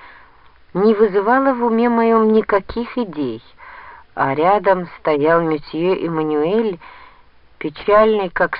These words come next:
Саул, и неумолимый, как Иоав, и гонители его торжествовали. Я посмотрела на этих двоих, я собиралась с духом сказать им, что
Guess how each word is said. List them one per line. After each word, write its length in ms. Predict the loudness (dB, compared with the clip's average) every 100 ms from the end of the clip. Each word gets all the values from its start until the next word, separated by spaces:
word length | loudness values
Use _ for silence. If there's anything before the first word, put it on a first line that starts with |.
| -4
Саул, 500 | 0 2 2 -2 -4
и 240 | -8 -6
неумолимый, 1080 | -2 0 0 2 2 2 0 -2 -2 -2 -4 -2
как 320 | -4 -4 -10 -10
Иоав, 800 | -4 -2 2 4 4 4 2 -2 -10 -18 -18 -18 -20 -20 -20 _ -14
и 120 | -10
гонители 640 | -6 -6 -4 -8 -10 -14 -12
его 360 | -10 -10 -12 -16 _ -20 _ _ -20 -10
торжествовали. 1080 | -8 -6 -6 -8 -8 -4 -4 -2 -4 -6 -12 -20 -20 -20 -20 -20 -20 -8
Я 200 | -2 -2
посмотрела 720 | -2 -2 -2 0 2 4 4
на 220 | 2 2
этих 240 | 0 -4 -4
двоих, 460 | -2 0 -2 -2
я 200 | -2 -2 -2
собиралась 580 | -2 0 4 4 4 0
с 280 | -6 -12 -2
духом 340 | -2 0 -4
сказать 440 | -4 -4 -2 -2
им, 120 | -4 -6
что 380 | -6 0 0